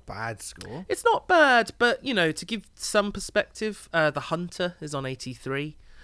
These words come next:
Speaker 2: Uh, Hushed and
Speaker 1: Oh.
Speaker 2: Grim, the record we're talking about at the moment, I'm sure more reviews will come in, but it's currently at eighty-three. This is th-, a joint,
Speaker 1: Mm-hmm.
Speaker 2: uh, best scoring album on Metacritic's, uh,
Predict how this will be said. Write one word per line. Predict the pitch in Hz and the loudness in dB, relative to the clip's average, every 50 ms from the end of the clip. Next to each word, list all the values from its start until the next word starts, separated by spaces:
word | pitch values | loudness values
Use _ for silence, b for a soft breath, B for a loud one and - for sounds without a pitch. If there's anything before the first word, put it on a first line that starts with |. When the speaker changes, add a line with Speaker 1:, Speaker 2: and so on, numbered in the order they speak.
| B B B | B B B
Speaker 2:
Uh, | - 139 127 113 | -2 -2 0 2
Hushed | 131 185 - - - - | 0 0 0 -2 -6 -6
and | 123 120 | -8 -6
Speaker 1:
Oh. | |
Speaker 2:
Grim, | 101 135 185 160 117 | -4 -2 -2 -2 -4
the | 110 113 | -6 -6
record | 135 139 - 131 - | -8 -8 -8 -10 -10
we're | 120 | -10
talking | - 135 120 120 | -8 -8 -8 -6
about | 120 117 | -6 -4
at | 98 | -4
the | 117 | -4
moment, | 127 139 123 104 | -4 -4 -4 -4
I'm | 107 131 | -6 -6
sure | 131 - - 175 160 143 | -6 -2 0 0 0 0
more | 139 143 139 135 127 | 0 -2 -2 -2 -4
reviews | 117 113 127 127 117 | -4 -6 -8 -8 -8
will | 120 117 | -10 -10
come | - 135 131 135 | -8 -8 -6 -6
in, | 135 110 98 | -6 -8 -8
but | - - - | -10 -12 -12
it's | - - - | -12 -14 -12
currently | - - 196 196 - - 110 107 | -8 -6 -6 -6 -6 -8 -8 -10
at | 113 - | -8 -6
eighty-three. | 135 135 123 - - - 113 - - 151 151 - - 117 B B B B B B B - | -4 -6 -6 -6 -10 -14 -12 -8 -6 -4 -4 -4 -6 -10 B B B B B B B -8
This | 139 123 - | -8 -6 -6
is | 123 117 113 - - | -8 -8 -10 -12 -14
th-, | - 135 123 - - - - - | -16 -18 -18 -18 -20 -18 -12 -10
a | 92 92 - - | -10 -10 -10 -10
joint, | - - 143 135 123 101 95 113 135 - - - - - - - | -6 -4 -2 -2 -2 -4 -6 -8 -10 -10 -10 -12 -14 -16 -10 -6
Speaker 1:
Mm-hmm. | 123 | -4
Speaker 2:
uh, | 113 110 107 104 107 107 104 - b b b b b b b b b - - | -4 -2 -2 -2 -2 -4 -4 -6 b b b b b b b b b -8 -4
best | 120 113 - - - - | -4 -4 -4 -4 -6 -6
scoring | - - - 117 113 127 117 113 110 110 107 107 110 _ _ - _ _ - - | -8 -6 -6 -6 -4 -4 -4 -6 -6 -6 -8 -12 -12 _ _ -20 _ _ -10 -8
album | 117 113 113 113 107 104 104 | -6 -6 -6 -6 -8 -12 -12
on | 107 113 110 | -10 -10 -10
Metacritic's, | 107 107 - - - 120 113 - 98 - - - - - | -12 -12 -12 -14 -14 -14 -14 -14 -14 -14 -14 -14 -12 -10
uh, | - 113 110 107 107 110 | -10 -8 -8 -8 -10 -12